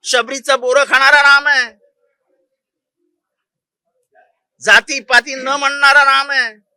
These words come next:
रामराज्य त्याचं कसं असावं, तर सगळं जनता सुखी असावी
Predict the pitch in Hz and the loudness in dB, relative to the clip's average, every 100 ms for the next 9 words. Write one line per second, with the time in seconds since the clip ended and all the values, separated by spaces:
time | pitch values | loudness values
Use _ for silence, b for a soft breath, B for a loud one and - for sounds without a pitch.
0 | - 220 240 254 247 226 269 269 247 254 | -4 0 2 2 0 0 -6 -4 -6 -6
1 | 254 247 262 - 262 240 214 - _ - | -6 0 2 2 -2 -4 -6 -10 _ -10
2 | 254 254 240 269 233 247 254 285 - 262 | -8 -4 0 0 0 -4 0 -2 -2 -10
3 | 302 294 269 240 214 185 | -6 -2 0 -2 -4 -8